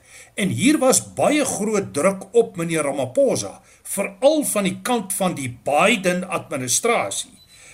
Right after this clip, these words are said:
dat, eh, meneer Ramaphosa en die, eh, Suid-Afrika nie neutraal kan staan nie. En ek, ek het geen twyfel dat hierdie gesprek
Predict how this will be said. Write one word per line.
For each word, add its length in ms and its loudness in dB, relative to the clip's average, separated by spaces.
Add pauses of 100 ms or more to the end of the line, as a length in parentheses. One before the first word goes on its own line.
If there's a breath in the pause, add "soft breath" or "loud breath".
(100)
dat, 400 0
eh, 340 2 (260 loud breath)
meneer 260 0
Ramaphosa 760 4
en 200 -4
die, 340 -4
eh, 220 -4
Suid-Afrika 920 -2 (180 loud breath)
nie 380 2
neutraal 800 4
kan 220 -4
staan 500 -2
nie. 120 -20 (360 loud breath)
En 140 0
ek, 240 -2
ek 220 -2
het 160 -4
geen 420 0
twyfel 600 -6 (180 soft breath)
dat 200 0
hierdie 320 0
gesprek 640 -2